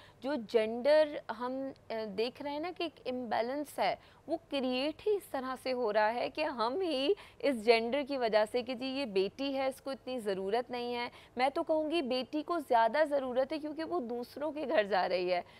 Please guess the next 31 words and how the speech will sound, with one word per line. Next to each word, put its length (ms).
कुछ 180
पता 400
नहीं 260
है, 80
एक 220
रिस्क 480
सिचुएशन 760
है 240
कि 80
आगे 280
उसको 280
रोटी 420
भी 120
मिले 280
ना 140
मिले, 260
तो 160
वो 240
बेहतरीन 520
कमाने 520
जैसी 400
और 280
शहरी। 480
जब 260
भी 180
आप 260
सेपरेशंस 800
देखेंगे 640
उस 240
सिचुएशन 640
में 240